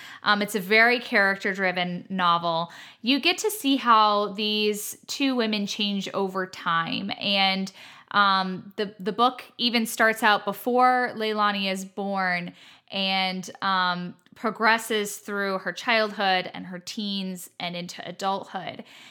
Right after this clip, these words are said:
And you can really see how the mother-daughter relationship grows and develops as, you know, um, mother raises daughter, uh, throughout her life.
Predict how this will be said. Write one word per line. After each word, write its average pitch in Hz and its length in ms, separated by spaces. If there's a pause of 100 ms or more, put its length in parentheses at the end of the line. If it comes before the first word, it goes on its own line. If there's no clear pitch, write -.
(160)
And 196 480 (160)
you 208 140
can 226 240
really 330 240
see 269 380
how 208 760
the 214 80
mother-daughter 208 720
relationship 190 960 (400)
grows 202 540
and 196 220
develops 185 800 (400)
as, 202 720 (160)
you 202 200
know, 185 520
um, 180 520
mother 208 440
raises 185 440
daughter, 180 640 (300)
uh, 190 180
throughout 190 440
her - 180
life. 185 600